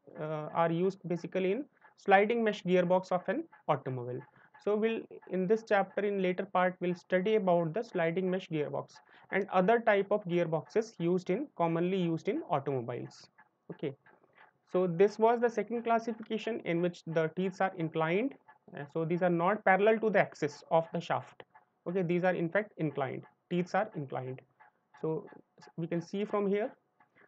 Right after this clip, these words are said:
So these helical gears are one type of cylindrical gears with slanted tooth trace. Okay, as we can see from this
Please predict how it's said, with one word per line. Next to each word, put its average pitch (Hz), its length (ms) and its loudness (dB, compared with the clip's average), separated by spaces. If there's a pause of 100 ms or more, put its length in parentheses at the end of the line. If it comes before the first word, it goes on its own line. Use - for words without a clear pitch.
(140)
So 196 180 2
these 220 280 0
helical 220 420 4
gears 240 300 2
are 226 160 2
one 202 260 -2 (140)
type 185 240 2
of 196 180 -2
cylindrical 226 560 4
gears 175 520 0 (580)
with 185 120 0 (180)
slanted 208 480 2
tooth 165 160 2 (260)
trace. 127 340 -6 (120)
Okay, 151 240 -6 (160)
as 160 160 -6
we 165 140 -6
can 170 160 -2
see 165 200 -4
from 151 240 -6
this - 360 -8